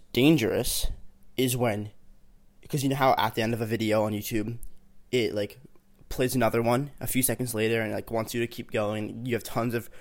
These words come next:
like, recommended, like, "Since you like this, what do you like? Maybe you like this."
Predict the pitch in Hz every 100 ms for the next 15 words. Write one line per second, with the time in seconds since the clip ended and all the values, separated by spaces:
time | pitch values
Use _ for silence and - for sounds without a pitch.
0 | - - - - - 107 147 135 127 98
1 | - - 139 - 143 135 156 117 98 -
2 | 117 117 123 120 - 110 - 123 123 135
3 | 131 123 120 - 165 - 143 - -